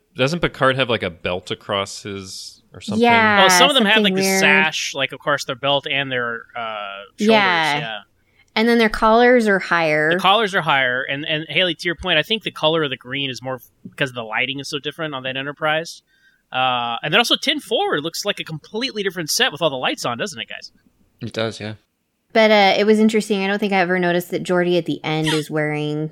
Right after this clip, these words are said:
Speaker 2: the
Speaker 1: Yeah, that is a
Speaker 2: mirror.
Speaker 1: mistake.
Speaker 3: That is an epic
Speaker 2: Mistake.
Speaker 3: Star Trek, uh,
Speaker 2: <laughs>
Speaker 3: continuity error.
Speaker 4: What is he wearing? I'm sorry, I didn't hear
Speaker 3: So
Speaker 4: what you
Speaker 3: Geordi
Speaker 4: said.
Speaker 3: at the end of, uh, the episode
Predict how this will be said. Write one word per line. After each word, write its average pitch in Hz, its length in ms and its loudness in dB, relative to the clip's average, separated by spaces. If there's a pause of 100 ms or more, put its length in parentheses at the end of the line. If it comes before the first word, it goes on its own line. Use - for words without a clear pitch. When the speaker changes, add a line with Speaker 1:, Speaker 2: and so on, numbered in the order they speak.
(140)
Speaker 2:
the 165 240 0
Speaker 1:
Yeah, 107 160 0
that 170 180 2
is 170 80 2
a 175 40 2
Speaker 2:
mirror. 175 60 0
Speaker 1:
mistake. 202 280 -2
Speaker 3:
That 147 120 4
is 151 160 0
an 151 200 0
epic 170 180 2
Speaker 2:
Mistake. 180 320 4
Speaker 3:
Star 165 200 4
Trek, 151 320 2 (260)
uh, 139 340 4 (220)
Speaker 2:
<laughs> - 240 -2
Speaker 3:
continuity 147 480 2
error. 120 300 2
Speaker 4:
What 135 140 4
is 147 120 0
he 151 80 0
wearing? 151 220 2
I'm 127 100 -2
sorry, 127 220 2
I - 20 4
didn't 117 160 0
hear 117 40 0
Speaker 3:
So 170 80 4
Speaker 4:
what 151 100 0
you 170 60 6
Speaker 3:
Geordi 202 220 6
Speaker 4:
said. - 20 4
Speaker 3:
at 180 100 -2
the 165 100 2
end 175 120 2
of, 143 220 0
uh, 135 180 2
the 131 120 -2
episode 139 420 -4